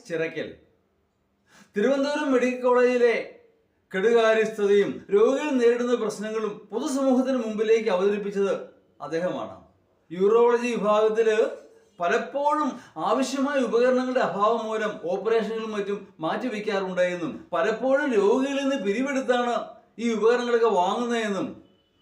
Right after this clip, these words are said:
അദ്ദേഹം തുറന്നു പറയുകയുണ്ടായി. അതുപോലെ തന്നെ മെറിറ്റിൽ അഡ്മിഷൻ മേടിച്ച് സർക്കാർ മെഡിക്കൽ കോളേജിൽ പഠിച്ച് പുറത്തിറങ്ങിയ അദ്ദേഹത്തിന് സർക്കാരിനോടുള്ള പ്രതിബദ്ധത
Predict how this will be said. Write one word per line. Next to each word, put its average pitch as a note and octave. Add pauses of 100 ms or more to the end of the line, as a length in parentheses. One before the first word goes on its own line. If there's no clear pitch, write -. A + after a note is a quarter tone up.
(120)
അദ്ദേഹം F#3 (300)
തുറന്നു F#3
പറയുകയുണ്ടായി. D3 (840)
അതുപോലെ G3
തന്നെ G#3+ (260)
മെറിറ്റിൽ F#3
അഡ്മിഷൻ G3+ (100)
മേടിച്ച് G3 (240)
സർക്കാർ G#3+ (100)
മെഡിക്കൽ G#3
കോളേജിൽ G#3
പഠിച്ച് F#3 (140)
പുറത്തിറങ്ങിയ G#3+
അദ്ദേഹത്തിന് G3 (540)
സർക്കാരിനോടുള്ള C4 (100)
പ്രതിബദ്ധത B3